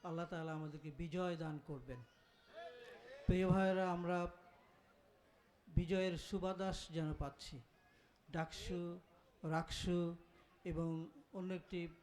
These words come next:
বেসরকারি বিশ্ববিদ্যালয়ের যে ভূমিধস বিজয়, ইসলামী ছাত্র শিবিরের বা ইসলামী আন্দোলনের, সেই ভূমিধস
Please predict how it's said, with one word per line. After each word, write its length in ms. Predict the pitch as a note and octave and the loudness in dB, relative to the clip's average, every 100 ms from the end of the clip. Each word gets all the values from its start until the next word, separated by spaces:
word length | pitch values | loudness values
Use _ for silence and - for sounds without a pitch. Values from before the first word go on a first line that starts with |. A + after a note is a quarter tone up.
| - - - - - | -20 -20 -20 -20 -6
বেসরকারি 560 | E3 G#3 G3 G3 F3+ | -2 2 2 2 0
বিশ্ববিদ্যালয়ের 1000 | F3 F3 - F3+ F3 D#3 E3+ D#3+ D#3+ D#3 | 0 -2 0 0 0 0 0 2 2 0
যে 280 | C#3+ D#3+ D#3 D3+ - - _ D3+ | 0 0 0 -4 -14 -20 _ -2
ভূমিধস 640 | D#3 F3+ F#3 D#3 E3 E3+ - - | -2 0 -2 0 2 2 -2 -6
বিজয়, 460 | D3+ D#3 D#3+ C#3 A#2+ - - - - - - | -4 -2 0 -2 -6 -12 -20 -20 -20 -20 -12
ইসলামী 640 | F3 - E3 D#3+ D#3+ D#3 D#3 | -10 -4 -2 2 2 0 -4
ছাত্র 320 | - D#3+ E3+ | -4 -4 -2
শিবিরের 460 | D#3+ F#3 E3+ E3+ E3+ E3+ - - - - | -2 -2 0 0 -2 -4 -14 -20 -10 -2
বা 80 | D#3+ | 0
ইসলামী 420 | D#3+ F3 E3 E3 | 0 -2 -2 0
আন্দোলনের, 600 | D#3 D#3 E3 D#3 D3 B2 - - - - | 0 0 2 2 0 -2 -8 -20 -20 -14
সেই 380 | - - F3+ F3+ | -6 0 2 2
ভূমিধস 760 | D#3+ D#3+ F3+ F#3+ F3 E3+ - | 2 0 2 2 4 2 -2